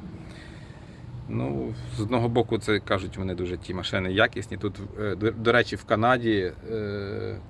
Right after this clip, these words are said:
Toyota, це в будь-якому стані, вони просто мліють, бо це Toyota, все це. І оголошення: "Скупу-,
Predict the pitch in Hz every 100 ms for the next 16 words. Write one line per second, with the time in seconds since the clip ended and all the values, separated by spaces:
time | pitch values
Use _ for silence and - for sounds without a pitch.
0 | - 123 107 123 123 107 98 101 95 90
1 | 104 - 110 117 107 120 113 104 - 113
2 | 104 98 104 101 104 - 110 110 123 113
3 | 92 85 - 87 85 80 78 - - -
4 | 73 - - - - - 117 127 131 143
5 | 139 117 110 - - - 135